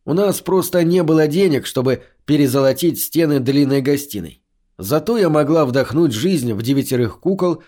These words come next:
поникших от скуки и запустения. Тут я кое-что вспомнила. Что случилось с куклой – которая свесилась из окна? Я решила, что она, должно быть, выпала по дороге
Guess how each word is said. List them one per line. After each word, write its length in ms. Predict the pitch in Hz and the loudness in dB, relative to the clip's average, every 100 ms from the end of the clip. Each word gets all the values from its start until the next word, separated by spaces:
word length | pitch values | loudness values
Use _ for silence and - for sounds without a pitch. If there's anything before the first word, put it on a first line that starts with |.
| _ - | _ -8
поникших 580 | 104 147 190 - 147 127 | -2 0 0 -2 -6 -4
от 120 | 117 | -8
скуки 340 | - 147 139 | -4 -4 -2
и 80 | 135 | -2
запустения. 760 | 113 107 113 - 78 73 60 - _ _ _ _ _ _ _ _ _ _ _ _ _ _ - | -2 -4 -6 -10 -14 -16 -18 -20 _ _ _ _ _ _ _ _ _ _ _ _ _ _ -8
Тут 240 | 160 - | -8 -4
я 300 | 120 123 110 | -2 0 0
кое-что 560 | - 135 127 - - 113 | 0 2 2 0 -2 -2
вспомнила. 800 | - - 107 85 76 71 65 - _ _ _ _ _ _ _ | -4 -4 -2 -2 -4 -10 -14 -18 _ _ _ _ _ _ _
Что 340 | - - 175 | -12 -4 -2
случилось 540 | 131 135 123 139 120 - | 0 0 0 0 0 0
с 60 | |
куклой – 480 | - 170 143 120 - _ _ _ _ | -2 0 2 0 -2 _ _ _ _
которая 420 | 127 123 139 135 | -4 0 2 2
свесилась 640 | 123 131 151 123 135 127 135 | 0 0 0 0 -2 0 -2
из 120 | 117 | -4
окна? 460 | 127 117 90 - _ _ _ _ _ _ - | -6 -6 -6 -8 _ _ _ _ _ _ -10
Я 240 | 95 127 | -2 0
решила, 380 | 120 - 165 135 | 0 0 0 0
что 220 | - 120 | 0 0
она, 280 | 113 147 127 | 0 0 0
должно 440 | 101 110 101 123 | 0 0 0 -2
быть, 200 | 120 117 | -2 -2
выпала 420 | 107 135 131 131 120 | 0 -2 0 0 0
по 120 | 120 | 2
дороге 540 | 123 147 175 127 110 | 2 2 2 0 -2